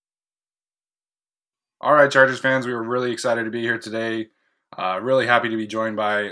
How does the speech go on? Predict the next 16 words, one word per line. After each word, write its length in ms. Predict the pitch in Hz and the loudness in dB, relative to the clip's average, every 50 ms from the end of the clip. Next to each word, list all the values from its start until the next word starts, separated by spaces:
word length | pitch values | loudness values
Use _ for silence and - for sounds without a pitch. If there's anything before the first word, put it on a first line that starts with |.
| - 101 | -10 -8
linebacker 680 | 104 110 110 110 110 110 110 107 107 110 110 104 - | -6 -6 -6 -4 -2 -2 -2 -4 -4 -4 -6 -6 -4
Francis 400 | - 113 110 110 107 107 104 - | -2 -2 -2 -2 -2 -6 -10 -8
Bernard 480 | - 107 101 101 101 101 101 101 104 | -6 -6 -4 -2 0 0 0 0 -2
from 240 | - - 107 98 101 | -4 -6 -8 -8 -6
my 220 | 104 104 107 110 107 | -4 -4 -4 -4 -4
alma 260 | 107 107 107 107 104 | -4 -6 -6 -6 -6
mater, 480 | 104 104 104 104 104 104 104 104 101 - _ _ _ _ _ - | -4 -4 -4 -2 -2 -4 -4 -6 -8 -10 _ _ _ _ _ -12
University 360 | 110 107 110 113 110 - 110 | -8 -6 -4 -4 -4 -6 -8
of 40 | 95 | -12
Utah. 400 | 95 101 107 104 - 107 104 101 | -10 -10 -8 -4 -2 0 0 2
How 100 | 98 110 | 2 0
are 40 | 113 | -2
you 60 | 113 | -2
doing 160 | 110 113 110 | -4 -6 -8
today, 180 | 101 104 98 95 | -6 -8 -8 -8
Francis? 560 | - - 95 92 92 - 107 110 110 - - | -6 -6 -6 -6 -6 -6 -8 -8 -10 -12 -18